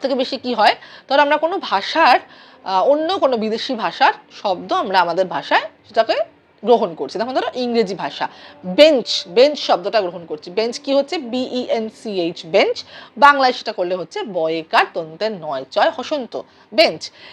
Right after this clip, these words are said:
কিন্তু বাংলার রীতি অনুযায়ী কি হয়, যখনই কোনো যুক্তাক্ষর থাকে, তখনই তার শেষে একটা করে স্বর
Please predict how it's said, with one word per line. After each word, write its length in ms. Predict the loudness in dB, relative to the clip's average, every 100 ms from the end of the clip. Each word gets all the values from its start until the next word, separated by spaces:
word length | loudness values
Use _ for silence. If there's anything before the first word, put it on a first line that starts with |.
| -10
কিন্তু 420 | -6 -4 -2 -2
বাংলার 680 | 4 6 6 2 6 6 6
রীতি 260 | 2 0 -4
অনুযায়ী 340 | -2 -2 -2 -4
কি 80 | -6
হয়, 300 | 0 2 2
যখনই 480 | -2 -2 -6 -8
কোনো 240 | -6 -4 -6
যুক্তাক্ষর 760 | -8 -14 0 4 4 0 -8 -8
থাকে, 320 | -14 -2 -2 -2 -12 -20 _
তখনই 300 | -2 0 0
তার 140 | 0 -2
শেষে 340 | -2 -2 0
একটা 300 | 0 0 -4
করে 220 | 0 -2
স্বর 340 | -2 -4 -4